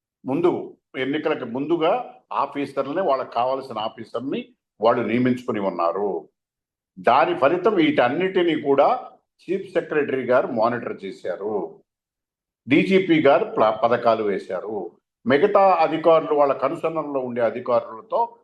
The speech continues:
పకడ్బందీగా వాళ్ళ వ్యూహాన్ని రచించడం కోసం సిద్ధమయ్యారు. ఇక రాను రాను ఎన్నికల క్రమేణ క్రమ ప్రక్రియ కొనసాగుతున్న, ముందుకొస్తున్న కొద్దీ,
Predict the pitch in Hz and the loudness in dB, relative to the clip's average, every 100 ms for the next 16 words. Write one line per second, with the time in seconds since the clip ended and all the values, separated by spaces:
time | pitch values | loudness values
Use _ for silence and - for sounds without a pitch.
0 | _ _ _ _ _ 127 139 190 165 156 | _ _ _ _ _ -4 -2 -4 2 2
1 | 139 135 180 165 139 117 107 143 127 151 | 4 4 4 4 2 0 2 2 2 0
2 | 165 117 107 123 113 - 101 90 95 92 | -2 -8 -10 -12 -16 -12 -14 -12 -14 -12
3 | 170 - 92 82 80 80 - - _ _ | -14 -14 -16 -16 -16 -16 -18 -18 _ _
4 | _ _ _ _ _ _ _ _ _ _ | _ _ _ _ _ _ _ _ _ _
5 | - 170 - 120 220 214 202 196 180 147 | -6 -4 0 2 2 4 4 2 -2 -4
6 | 185 208 190 180 151 151 143 165 - 123 | -2 -2 -2 -2 -4 -4 -6 -10 -4 -4
7 | 123 123 117 107 - _ - - 165 170 | 0 2 2 2 -4 _ -4 -2 4 4
8 | 139 139 139 143 151 151 139 120 135 151 | 4 0 -2 0 0 -2 -6 -6 -6 -6
9 | 143 143 113 104 117 131 107 - | -6 -6 -8 -6 -8 -8 -12 -14